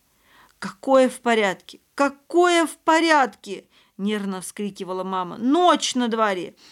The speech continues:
дождь идёт, а детей нет, заблудились, простудятся, не ужинали». «Вот вернутся и поужинают. Ну что ты беспокоишься? Не умрут с голоду. И на всякий случай дашь им по таблетке аспирина, только и всего».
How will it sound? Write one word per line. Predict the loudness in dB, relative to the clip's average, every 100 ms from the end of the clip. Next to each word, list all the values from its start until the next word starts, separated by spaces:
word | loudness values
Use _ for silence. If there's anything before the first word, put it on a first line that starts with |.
| _
дождь | -14 2 4 6 4 0 -6
идёт, | -6 -4 -6
а | -6
детей | -6 -8 -8 -6
нет, | -6 -8 -10 -14
заблудились, | -6 -2 2 2 2 0 0 -4 -14 -20 -20 -4
простудятся, | 2 2 2 0 2 4 2 -2 -6 -16 -2
не | 2 4
ужинали». | 6 6 6 4 2 2 0 -4 -8 -18 _ _ _ _ _ _ _ _ -4
«Вот | -4 -2
вернутся | -2 -2 -4 -4
и | -4
поужинают. | 0 0 2 0 0 -2 -2 -8 -20 _
Ну | -6
что | 0 0
ты | 0
беспокоишься? | -2 -2 -2 -2 -6 -8 -18 _ _
Не | 0 4
умрут | 4 4 2 0
с |
голоду. | 0 2 4 4 0 -8 -16 _ -8
И | -2
на | 0
всякий | 2 0 0
случай | 0 2 2 2
дашь | 2 2 0
им | -4 -6
по | -6
таблетке | -2 0 0 0 -2
аспирина, | -4 -2 0 0 0
только | -2 -4 -6
и |
всего». | -4 -4 -2 -4